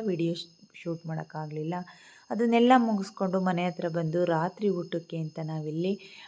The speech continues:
ಪಲ್ಯ ಮಾಡೋದಕ್ಕೆ ಅಂತ ಹುರುಳಿಕಾಯಿನೂ ಕೂಡ ಎಲ್ಲ ಕ್ಲೀನ್ ಮಾಡಿ ಹಚ್ಚಿಟ್ಕೊಂಡು, ನಮ್ಮ ಅಕ್ಕ ಅವರು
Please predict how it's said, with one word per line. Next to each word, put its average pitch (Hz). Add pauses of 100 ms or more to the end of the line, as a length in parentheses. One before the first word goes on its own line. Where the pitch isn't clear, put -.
(140)
ಪಲ್ಯ 185
ಮಾಡೋದಕ್ಕೆ 170
ಅಂತ 156 (120)
ಹುರುಳಿಕಾಯಿನೂ 165 (120)
ಕೂಡ 160 (920)
ಎಲ್ಲ 180 (140)
ಕ್ಲೀನ್ 190 (100)
ಮಾಡಿ 175 (120)
ಹಚ್ಚಿಟ್ಕೊಂಡು, 170 (440)
ನಮ್ಮ 233 (100)
ಅಕ್ಕ - (120)
ಅವರು 240